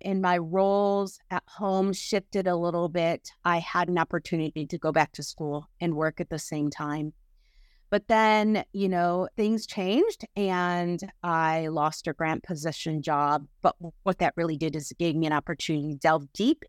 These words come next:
into education the way I really wanted. And so I started at the school of social work, where I was introduced to adventure therapy back in two thousand thirteen or fourteen. And it was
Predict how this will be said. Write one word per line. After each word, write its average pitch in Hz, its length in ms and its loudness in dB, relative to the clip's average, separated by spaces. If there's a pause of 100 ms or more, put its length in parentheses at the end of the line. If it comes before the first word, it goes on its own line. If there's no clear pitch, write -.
into 185 280 0
education 160 720 -4
the 165 80 -2
way 165 180 0
I 156 40 2
really 170 500 0
wanted. 156 480 -4 (680)
And 233 260 2
so 208 760 4
I 185 160 0
started 180 880 0
at 185 160 -6
the 180 80 -6
school 170 300 -4
of 165 60 -4
social 160 460 -4
work, 233 240 4 (320)
where 175 300 4
I 170 160 2
was 160 320 -4
introduced 170 640 -2
to - 120 -2
adventure 151 440 -2
therapy 151 500 0
back 151 320 -2
in 151 140 -2
two 147 160 -8
thousand 147 440 -2 (140)
thirteen 208 480 0
or 185 160 2
fourteen. 302 640 2 (280)
And 233 140 2
it 254 140 2
was 226 200 0